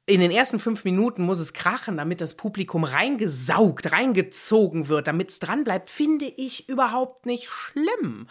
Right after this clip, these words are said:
Und ich finde, auch bei The Rip wird ja auch ein Mysterium, ein Geheimnis aufgemacht. Also es wird in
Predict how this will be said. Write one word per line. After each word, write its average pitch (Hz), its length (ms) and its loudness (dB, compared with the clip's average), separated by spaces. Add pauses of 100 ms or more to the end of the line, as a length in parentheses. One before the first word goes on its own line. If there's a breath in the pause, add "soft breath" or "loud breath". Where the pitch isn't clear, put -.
(240 loud breath)
Und 233 120 4
ich 240 140 2
finde, 311 300 4
auch 226 120 2
bei 214 220 2
The 165 100 -2
Rip 240 420 0 (640 soft breath)
wird 269 260 4
ja 233 160 0
auch 226 320 2 (160)
ein 202 380 2 (340)
Mysterium, 202 1000 0
ein 175 140 2
Geheimnis 214 600 0
aufgemacht. 143 640 -2
Also 175 280 0 (840 loud breath)
es 208 200 -2
wird 233 180 2
in 247 120 2